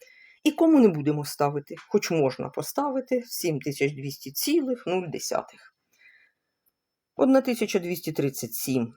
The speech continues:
тисячних помножити на тисячу. Один, два, три, три нулі. То буде одна тисяча двісті тридцять сім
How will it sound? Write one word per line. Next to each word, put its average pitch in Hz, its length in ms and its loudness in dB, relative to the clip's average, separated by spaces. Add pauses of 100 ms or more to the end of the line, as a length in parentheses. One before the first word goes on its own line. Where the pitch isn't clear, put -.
(100)
тисячних 240 540 -2
помножити 233 460 4
на 170 120 0
тисячу. - 640 -8 (100)
Один, 135 440 -4
два, - 340 -14
три, 254 260 0
три 220 240 -2
нулі. 208 400 -2 (500)
То 233 100 2
буде 185 260 2
одна 139 280 2
тисяча 240 480 -4
двісті 190 380 -4
тридцять 143 440 -4
сім 135 380 -2